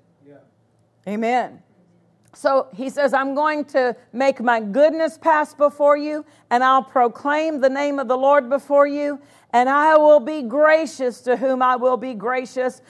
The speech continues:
Speaker 2: and I will show mercy on whom I will show mercy."
Speaker 1: Yes.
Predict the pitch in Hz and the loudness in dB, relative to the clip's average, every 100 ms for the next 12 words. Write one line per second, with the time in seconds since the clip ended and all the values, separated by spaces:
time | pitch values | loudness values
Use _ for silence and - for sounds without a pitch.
0 | _ 220 254 285 294 285 - 311 285 262 | _ -4 2 4 4 2 2 0 0 0
1 | 285 320 320 - 262 262 254 254 - _ | 2 2 2 -6 0 4 2 0 -12 _
2 | - 285 302 311 294 247 269 285 277 277 | -4 0 0 -2 -2 0 0 0 0 2
3 | 277 - 269 262 262 247 254 247 - 175 | 0 -2 -2 -2 -2 -2 -2 -4 -8 -14
4 | 120 _ _ | -14 _ _